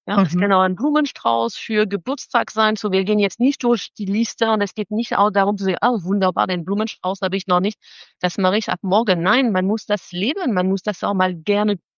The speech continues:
Speaker 1: tun wollen.
Speaker 2: Mhm.
Speaker 1: Ja, oder erster Arbeitstag für Mitarbeiter, dass man sagt, ja, vielleicht hat man sich da auch ein bisschen Gedanken gemacht. Und es gibt,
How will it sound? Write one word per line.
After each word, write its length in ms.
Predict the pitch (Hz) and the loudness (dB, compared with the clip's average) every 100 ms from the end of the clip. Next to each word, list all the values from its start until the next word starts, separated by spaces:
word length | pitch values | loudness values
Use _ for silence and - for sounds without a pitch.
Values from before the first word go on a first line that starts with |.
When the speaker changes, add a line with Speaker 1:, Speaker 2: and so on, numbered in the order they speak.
| _ | _
Speaker 1:
tun 320 | - 302 247 | -2 2 2
wollen. 380 | 156 139 - 127 - _ _ | 2 0 -2 -10 -14 _ _
Speaker 2:
Mhm. 320 | 196 175 170 180 - | 2 4 2 0 0
Speaker 1:
Ja, 160 | 214 | 2
oder 260 | 214 185 - | 4 2 2
erster 400 | 190 233 277 - | 0 2 0 4
Arbeitstag 680 | 175 226 233 - 220 214 - | 4 4 -2 -2 0 0 0
für 100 | 196 | 0
Mitarbeiter, 720 | 220 - 233 202 208 202 208 | 0 0 -2 0 -2 0 0
dass 160 | 185 | 0
man 160 | 196 190 | 0 0
sagt, 220 | 175 175 | 0 -2
ja, 80 | 240 | -4
vielleicht 280 | 214 175 170 | -2 -4 -2
hat 100 | 175 | -4
man 160 | 170 160 | -4 -6
sich 140 | 151 | -4
da 100 | 165 | -2
auch 120 | 208 | -2
ein 100 | 214 | -2
bisschen 260 | 202 - 196 | -6 -6 -4
Gedanken 500 | 196 175 185 196 196 | 0 0 0 -2 -2
gemacht. 400 | 185 180 190 - _ _ _ _ _ | 0 0 0 -4 _ _ _ _ _
Und 260 | - 170 160 | -2 0 -2
es 220 | 190 175 | -6 -8
gibt, 220 | - - | -8 -12